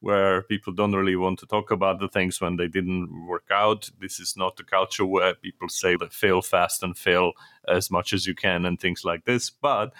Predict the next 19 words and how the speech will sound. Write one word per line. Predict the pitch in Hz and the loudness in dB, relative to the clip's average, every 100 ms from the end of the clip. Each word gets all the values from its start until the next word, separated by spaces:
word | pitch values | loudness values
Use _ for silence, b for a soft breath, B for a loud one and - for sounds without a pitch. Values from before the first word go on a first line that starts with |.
| B B | B B
nevertheless, | - 101 92 92 127 107 - - | -4 0 0 0 0 0 -2 -2
you're | 92 | -2
doing | 85 98 92 87 | 0 2 2 0
great. | 95 87 110 - b b | 0 2 2 -4 b b
So | - 101 90 92 - _ - | -4 0 2 0 -2 _ -4
can | 95 101 | 0 2
you | 104 104 104 | 2 2 0
share | - - 110 104 | -2 0 2 2
some | - 95 | 2 0
lessons | 92 98 - 90 - | 2 0 0 -4 0
learned | 101 98 95 | 2 2 2
from | - 107 95 | 0 0 2
your | 92 87 | 0 -2
journey | - 101 98 92 90 - _ _ _ _ | 0 2 2 0 -2 -6 _ _ _ _
and | - 87 90 92 92 90 | -2 0 0 -2 -2 0
tell | 98 95 | 2 2
other | 98 98 92 | 2 2 2
potential, | - 104 101 92 - 90 | 0 -2 0 -2 0 -2
uh, | 92 92 98 - | 0 -2 -4 -8